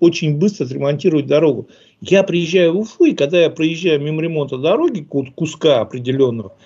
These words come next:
я вижу, что там не десять человек делают за час ремонт дороги, а два пенсионера вяло кидают лопатой в лужу асфальт,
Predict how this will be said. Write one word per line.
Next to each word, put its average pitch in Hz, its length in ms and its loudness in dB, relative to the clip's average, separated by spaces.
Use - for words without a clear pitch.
я 170 260 2
вижу, 196 280 0
что - 80 -12
там 180 200 0
не 220 100 2
десять 269 460 0
человек 170 500 0
делают 139 420 -2
за 143 180 -4
час 156 340 -2
ремонт 131 340 -6
дороги, 123 460 -6
а 123 140 0
два 185 600 2
пенсионера 240 840 -2
вяло 165 460 0
кидают 165 520 -2
лопатой 156 560 -2
в 123 120 -10
лужу 151 360 -4
асфальт, 370 480 -6